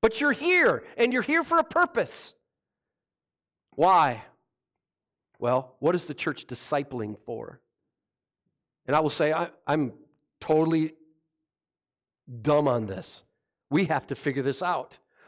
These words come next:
What are we discipling for? Are Christians imaging Christ in all of life? Or do we disciple to make Sunday school teachers, which is a good thing, or to make preachers, which is a good thing? But what about just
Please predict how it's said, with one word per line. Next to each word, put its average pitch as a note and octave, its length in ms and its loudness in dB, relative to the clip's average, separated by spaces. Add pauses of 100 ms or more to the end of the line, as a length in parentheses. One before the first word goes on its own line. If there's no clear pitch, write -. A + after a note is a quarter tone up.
(120)
What E3+ 340 4
are F#3 100 4
we E3 160 2
discipling F#3 640 0
for? B2+ 420 -2 (500)
Are F#3 180 4
Christians A#3 720 -2
imaging G3 420 0
Christ E3 520 0
in F3 180 0
all E3+ 320 2
of E3 100 -2
life? E3+ 460 0 (280)
Or G3+ 120 6
do G#3+ 100 0
we A3 120 2
disciple A3 580 2
to A3 320 -4
make G#3 180 2
Sunday B3 340 -2
school A3+ 220 0
teachers, E3+ 420 -4
which C4+ 200 -2
is C4+ 100 -4
a - 40 -14
good D#4 260 0
thing, A#3+ 400 6 (180)
or A3 100 6
to G#3+ 120 -6
make A3 200 2
preachers, B3 420 -2 (140)
which C#4+ 220 -2
is B3 100 -4
a C4+ 60 0
good C4+ 300 0
thing? B3 320 6 (200)
But C#4 180 4
what D#4 220 8
about D4 480 4
just - 280 2